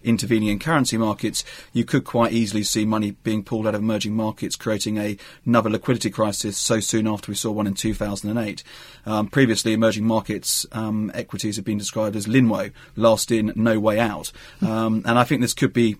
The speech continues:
the same again for emerging markets, especially when, as you, um, mentioned in the, uh, in your introduction, that, um,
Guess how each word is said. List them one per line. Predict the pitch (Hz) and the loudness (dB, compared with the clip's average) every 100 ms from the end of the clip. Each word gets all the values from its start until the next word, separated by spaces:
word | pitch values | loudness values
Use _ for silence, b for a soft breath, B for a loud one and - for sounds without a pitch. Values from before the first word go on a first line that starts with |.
| - | -8
the | 110 | -6
same | - 117 113 | 2 4 4
again | 110 107 | 2 2
for | 98 | 2
emerging | 110 110 107 110 | 0 2 0 0
markets, | 117 110 104 - | 0 0 -4 -6
especially | 107 - 151 131 117 | -4 0 0 0 0
when, | 110 113 | 2 0
as | 104 117 | 0 0
you, | 110 110 | 0 0
um, | 107 104 B B - | -2 -4 B B -2
mentioned | 113 - 113 110 | -2 0 -2 0
in | 110 | 0
the, | 110 107 107 | 2 0 0
uh, | 107 | 0
in | 101 | 0
your | 110 | 0
introduction, | 107 - 139 - 117 107 | 0 0 0 0 -2 -2
that, | 98 - | -4 -2
um, | 110 104 | -2 -2